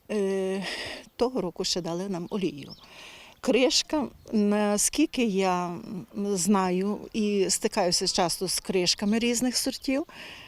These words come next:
доводиться досить якісно.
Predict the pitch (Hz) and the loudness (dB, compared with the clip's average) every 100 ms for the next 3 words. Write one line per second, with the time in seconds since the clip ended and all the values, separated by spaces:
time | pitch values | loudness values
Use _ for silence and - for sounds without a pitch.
0 | - - - - 220 233 240 254 - 269 | -20 -20 -14 -4 2 4 4 2 -2 -4
1 | - - 220 202 214 247 233 180 156 - | -6 -10 -2 0 2 -2 0 0 -2 -4
2 | 160 - 170 | -4 -4 -10